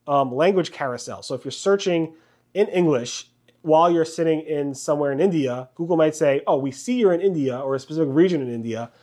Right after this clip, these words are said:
Um, here's, even though you're searching in English, here's a localized version of content that we think matches your English query, but in the language, um, of your region," which is pretty cool. Uh, Google has launched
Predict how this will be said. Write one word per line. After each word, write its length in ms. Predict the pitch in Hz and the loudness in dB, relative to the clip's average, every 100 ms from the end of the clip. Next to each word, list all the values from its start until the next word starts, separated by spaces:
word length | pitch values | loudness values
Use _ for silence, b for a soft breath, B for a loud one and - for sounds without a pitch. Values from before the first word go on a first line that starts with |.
| b b - | b b 0
Um, 320 | 139 135 123 | 2 2 0
here's, 400 | - 214 202 - | 4 4 4 -4
even 180 | 202 208 | 0 2
though 40 | 202 | 4
you're 120 | 165 | 2
searching 260 | 185 175 | 0 0
in 80 | 170 | 0
English, 280 | 214 165 160 | 4 2 2
here's 180 | 180 165 | -4 -2
a 40 | |
localized 640 | 147 170 185 160 151 139 127 | 2 2 2 2 2 -2 0
version 360 | 165 165 151 | 0 0 -6
of 160 | 131 131 | -8 -8
content 520 | 208 220 - 147 151 b b | -2 -2 -2 -4 -6 b b
that 120 | 147 | -2
we 120 | 147 | -2
think 400 | 139 196 208 196 | 0 0 0 0
matches 320 | 160 160 160 143 | -2 0 0 0
your 80 | |
English 220 | 175 202 - | 0 0 0
query, 440 | 151 139 135 - b b | 0 2 0 -4 b b
but 200 | 156 160 196 | 0 0 0
in 180 | 175 | 2
the 100 | 151 | 2
language, 540 | 143 151 147 143 135 b b 147 | 2 2 2 -2 -4 b b -2
um, 280 | 139 135 - | -2 -2 -4
of 160 | 139 131 | -4 -2
your 100 | 127 | 2
region," 320 | 151 113 - | 2 0 -10
which 160 | 127 | -16
is 40 | 120 | -14
pretty 200 | 123 101 | -12 0
cool. 420 | 180 175 175 - _ _ _ _ _ _ - | 4 4 2 -12 _ _ _ _ _ _ -6
Uh, 100 | 139 | -4
Google 460 | 143 185 185 175 B B B | 0 4 4 2 B B B
has 240 | - 147 127 | -2 -2 2
launched 440 | 170 170 165 - | 4 4 0 -10